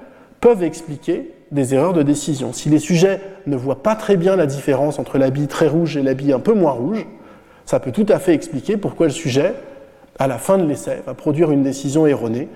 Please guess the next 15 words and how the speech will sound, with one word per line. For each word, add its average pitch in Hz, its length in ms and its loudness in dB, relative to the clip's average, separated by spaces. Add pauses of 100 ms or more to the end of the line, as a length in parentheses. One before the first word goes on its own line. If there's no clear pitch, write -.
(260)
parce - 160 -4
qu'en 131 100 -2
fait, 190 160 0
c'est - 120 -4
pas 196 120 0
un 190 100 0
problème 156 540 2 (280)
de 135 60 -10
calcul 151 420 -2
bayésien, 131 560 0 (440)
c'est - 140 -2
un 180 80 -2
problème 170 380 2
de 147 60 2
perception 147 680 -2